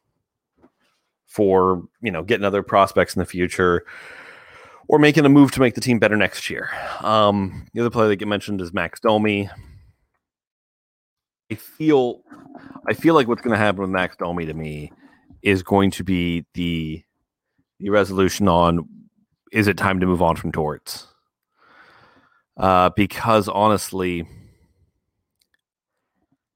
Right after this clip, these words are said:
if, if you traded Josh Anderson and the player you get in return is just not worth it.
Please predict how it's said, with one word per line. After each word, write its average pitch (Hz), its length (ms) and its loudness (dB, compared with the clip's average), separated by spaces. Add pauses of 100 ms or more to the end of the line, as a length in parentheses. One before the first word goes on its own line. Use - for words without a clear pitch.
(720)
if, - 640 -6
if 113 200 -12
you 104 120 -8
traded 127 480 -2
Josh 98 520 0
Anderson 78 720 -14 (1000)
and 101 100 -4
the 92 40 -4
player 110 200 2
you 107 160 2
get 95 140 -2
in 95 40 -6
return 90 440 -4
is 85 300 -12
just - 460 -4 (480)
not 90 340 0
worth 82 360 -10
it. - 160 -18